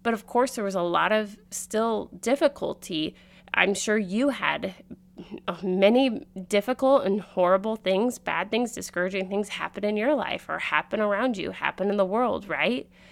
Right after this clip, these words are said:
So today, I want you to look back at twenty twenty-two, okay? And I have three questions for you.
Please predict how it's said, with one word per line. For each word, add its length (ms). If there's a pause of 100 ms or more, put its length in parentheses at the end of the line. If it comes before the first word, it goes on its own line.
(120)
So 360 (600)
today, 880 (400)
I 100
want 380
you 80
to 80
look 340
back 240
at 140
twenty 320
twenty-two, 720 (540)
okay? 380 (400)
And 140
I 40
have 140
three 260
questions 540
for 220
you. 240